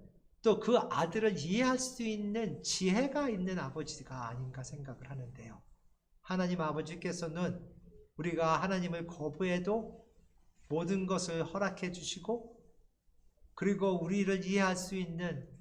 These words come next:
그런 너그러운 마음이 있으신 그런 하나님이 아닙니까? 그런 하나님처럼 우리도 어린 자녀들의 실수나 어려운 것들을 이해할 수 있는 그런 모습, 그리고 결국은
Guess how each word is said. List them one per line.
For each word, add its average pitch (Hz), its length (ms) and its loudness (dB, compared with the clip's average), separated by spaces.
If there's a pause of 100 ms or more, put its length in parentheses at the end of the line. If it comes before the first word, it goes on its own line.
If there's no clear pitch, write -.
(260)
그런 185 300 -2
너그러운 170 440 -2
마음이 170 420 -2
있으신 147 500 -6 (300)
그런 143 240 -6
하나님이 156 540 -4
아닙니까? 123 680 -8 (800)
그런 226 260 4
하나님처럼 202 640 0
우리도 185 640 -2 (520)
어린 180 260 2
자녀들의 202 880 2
실수나 196 600 -2
어려운 196 500 2
것들을 180 480 -4
이해할 214 400 2
수 - 240 -6
있는 180 260 -6
그런 160 260 -4
모습, 131 340 -6 (800)
그리고 208 340 6
결국은 175 640 0